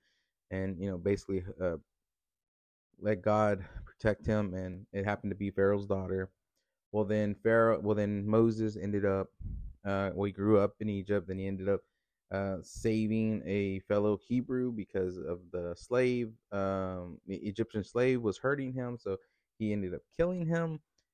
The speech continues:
And then a lot of things <laughs> happened where Moses left, uh, and then he came back because God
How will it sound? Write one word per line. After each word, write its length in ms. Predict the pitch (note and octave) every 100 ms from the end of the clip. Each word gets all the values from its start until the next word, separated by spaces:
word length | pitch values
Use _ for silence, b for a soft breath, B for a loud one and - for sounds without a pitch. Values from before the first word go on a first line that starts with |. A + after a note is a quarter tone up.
| _
And 160 | G#2+ G#2+
then 220 | G#2+ F#2+ G#2+
a 60 |
lot 200 | C#3+ G#3
of 80 | F#3
things 160 | C#3 -
<laughs> 60 |
happened 420 | C3+ A2 - B2+ A2+ b b
where 340 | G#2+ C3+ A#2
Moses 540 | G#2+ A2+ A#2+ A#2 A2 G2
left, 460 | G2+ A2 G#2+ G2 - _ _ _ _ _ _ G2+
uh, 400 | G2+ G2+ G2 F#2+
and 120 | G2 G#2+
then 140 | G#2+
he 80 | G#2+
came 320 | - G#2+ G2
back 220 | G2 F#2 -
because 280 | - F#2+
God 240 | - F#2+